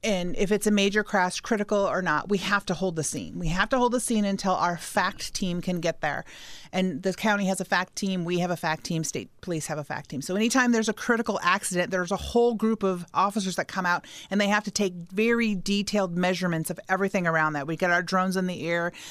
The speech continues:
take measurements from the air, we have to measure tire depth, all that stuff at the scene. So that's what takes those scenes a lot longer. And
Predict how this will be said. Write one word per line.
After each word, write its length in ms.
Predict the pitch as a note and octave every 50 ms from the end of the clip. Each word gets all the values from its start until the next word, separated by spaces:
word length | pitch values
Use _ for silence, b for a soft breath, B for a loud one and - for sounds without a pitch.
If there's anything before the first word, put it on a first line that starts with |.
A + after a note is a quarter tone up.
| B B B B
take 160 | - F3+ E3+
measurements 420 | F#3+ F#3+ F#3+ F#3+ F#3+ F#3 F#3 -
from 160 | - G3 F#3
the 140 | F#3 F3+ -
air, 280 | D3+ F#3 F#3 F3+ F3+ F#3
we 120 | F3 E3
have 120 | E3 E3+ -
to 80 | E3+ E3
measure 280 | F3+ F3 E3 E3 E3
tire 400 | - - - - A#3 A#3 G#3+ G3+
depth, 340 | F#3+ G3 F#3+ F3+ F3+ - -
all 240 | - G3+ G3+ A3 A#3+ A3+
that 180 | A3 F3+ F#3
stuff 280 | - - - F#3+ F#3 - -
at 180 | F#3 F3+ F#3+ -
the 80 | F#3+
scene. 460 | - - - A3+ A#3 G3 D3+ G#3+ - B B B B B
So 120 | B - F#3
that's 300 | F#3 G3 G3+ G#3+ - -
what 140 | A3 E3+
takes 240 | - - G3+ F#3 -
those 220 | - G3 F3+ F3 -
scenes 380 | - F3+ F3 E3+ F3 E3+ F3 - -
a 80 | D#3+ F3
lot 300 | E3+ F3 E3 D3+ - E3
longer. 300 | E3 E3 E3 D#3+ D#3 D3+
And 280 | - - G3+ F#3 F3+